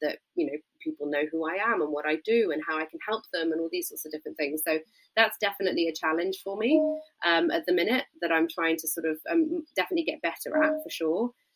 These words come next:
Um, but yeah, I, I mean, with all of these things, I do love a good challenge anyway. So, um, I'm very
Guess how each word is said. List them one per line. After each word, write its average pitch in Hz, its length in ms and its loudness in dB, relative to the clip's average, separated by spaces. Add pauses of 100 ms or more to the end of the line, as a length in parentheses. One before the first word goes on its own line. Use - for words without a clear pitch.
(200)
Um, 180 500 2 (800)
but - 120 -4
yeah, 220 200 6
I, 220 220 4
I 202 80 4
mean, 208 320 4
with 220 220 0
all 240 120 2
of 190 60 -4
these 175 200 2
things, 165 220 0
I 175 60 -2
do 190 180 -2
love 180 180 -4
a 175 40 -4
good 175 140 -4
challenge 185 340 0
anyway. 156 440 0
So, 160 360 0 (460)
um, 165 420 4 (140)
I'm 180 240 0
very 185 180 2